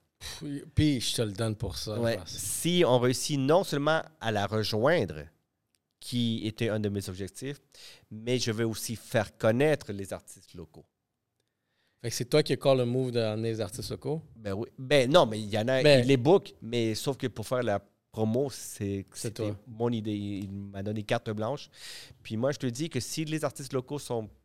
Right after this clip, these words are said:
Speaker 2: partout, ben eux, ce sont tes meilleurs porte-voix, ce sont tes meilleurs porte-étendards, ce sont tes, euh, meilleurs agents de promo. Et puis, euh,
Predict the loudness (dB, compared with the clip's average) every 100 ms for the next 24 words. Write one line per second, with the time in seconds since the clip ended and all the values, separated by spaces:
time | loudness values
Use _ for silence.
0 | _ -10 -10 -4 -2 0 0 0 -2 -4
1 | -4 -2 -2 -2 -2 0 0 -2 -6 -2
2 | -2 2 0 -2 -8 -8 -6 -4 -4 -4
3 | -8 -8 -8 -4 -4 -6 -10 -16 -16 -20
4 | -12 -8 -4 -4 -2 -2 0 0 0 -2
5 | -6 -12 -18 -20 -20 -20 _ _ -20 -4
6 | 2 2 0 -2 0 0 -4 -10 _ _
7 | -12 -8 -6 -8 -14 _ _ _ _ _
8 | _ -4 -2 -4 -8 -16 _ _ _ -8
9 | -6 -4 0 2 4 4 4 4 2 -2
10 | -6